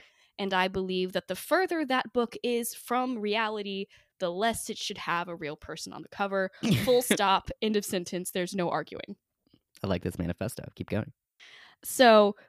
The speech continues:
Speaker 1: with that in mind, that means the book the, that should have a real person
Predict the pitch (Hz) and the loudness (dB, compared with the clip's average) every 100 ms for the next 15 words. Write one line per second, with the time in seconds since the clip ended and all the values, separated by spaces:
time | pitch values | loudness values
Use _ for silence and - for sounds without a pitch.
0 | - 233 330 - 262 226 214 160 156 156 | -6 0 0 4 4 4 0 0 -2 -4
1 | - 226 226 240 233 214 165 185 208 - | -8 0 0 2 0 0 -2 -4 -12 -16
2 | _ _ - 202 226 254 - - _ _ | _ _ -4 -2 2 2 2 -12 _ _
3 | - 220 196 185 - 180 170 - _ - | -14 -4 -4 -4 0 0 0 -4 _ -12
4 | - - 247 240 233 240 _ _ _ _ | -8 0 4 4 2 -2 _ _ _ _
5 | - 208 196 - - 214 262 269 269 247 | 0 2 0 -4 -4 4 6 6 4 2
6 | - 214 208 214 | 2 -2 -2 -4